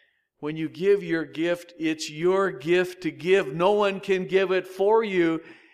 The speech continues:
It's about your obedience and only your obedience.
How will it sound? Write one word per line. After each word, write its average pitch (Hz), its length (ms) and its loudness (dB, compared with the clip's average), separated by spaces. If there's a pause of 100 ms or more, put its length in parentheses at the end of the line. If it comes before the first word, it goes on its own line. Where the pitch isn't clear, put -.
(120)
It's 180 220 -4
about 175 480 0
your 185 460 0
obedience 156 800 -4 (120)
and 147 260 -6
only 170 460 -6
your 135 420 -4
obedience. 113 960 -12